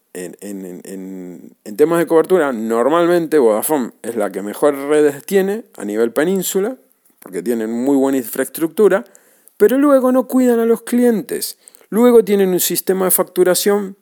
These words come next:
que es nefasto. Cuando se unió con, con, con esto... Eh, ah,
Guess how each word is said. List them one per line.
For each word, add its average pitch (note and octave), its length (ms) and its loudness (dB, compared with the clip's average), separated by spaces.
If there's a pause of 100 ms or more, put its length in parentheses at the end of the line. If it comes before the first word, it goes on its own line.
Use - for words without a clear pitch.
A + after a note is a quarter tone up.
(100)
que C4 100 2
es C4 80 0
nefasto. E3 760 -4 (920)
Cuando C3+ 260 0
se C#3 140 -4
unió G#3 260 2
con, D3+ 460 -2
con, G#2+ 1300 -10
con G#2 640 -10
esto... F#2 1120 -8 (560)
Eh, F2 360 -14 (680)
ah, - 380 -6